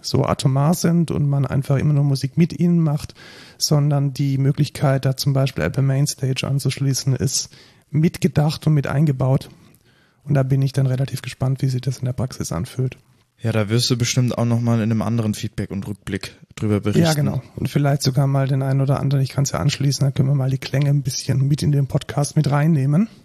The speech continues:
Speaker 2: Ja, das letzte Mal hat es ja mega gut funktioniert.
Speaker 1: Das letzte Mal hat es, äh, überhaupt nicht funktioniert.
Speaker 2: Ja, genau.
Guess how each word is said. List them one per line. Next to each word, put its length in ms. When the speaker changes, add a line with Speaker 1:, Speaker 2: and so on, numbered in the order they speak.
Speaker 2:
Ja, 360
das 180
letzte 220
Mal 140
hat 100
es 100
ja 80
mega 300
gut 240
funktioniert. 420
Speaker 1:
Das 60
letzte 240
Mal 160
hat 120
es, 220
äh, 140
überhaupt 380
nicht 100
funktioniert. 520
Speaker 2:
Ja, 100
genau. 340